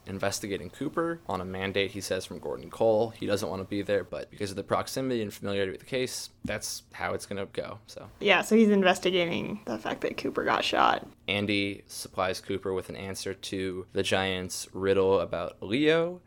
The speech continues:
Speaker 1: saying that after calling down, he discovered that Leo was locked in the Hungry Horse Jail in nineteen eighty-eight, the night that Teresa Banks was killed,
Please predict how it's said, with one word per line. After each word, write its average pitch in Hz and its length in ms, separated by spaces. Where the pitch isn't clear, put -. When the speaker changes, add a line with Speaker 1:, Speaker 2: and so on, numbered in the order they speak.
Speaker 1:
saying 95 420
that 90 220
after 95 600
calling 104 480
down, 95 540
he 87 600
discovered 95 380
that - 140
Leo 117 200
was 104 240
locked 113 440
in 101 120
the 92 100
Hungry 135 440
Horse 117 320
Jail 117 560
in 98 100
nineteen 98 380
eighty-eight, 98 520
the 92 60
night 92 200
that - 120
Teresa 92 400
Banks 104 420
was 98 120
killed, 82 480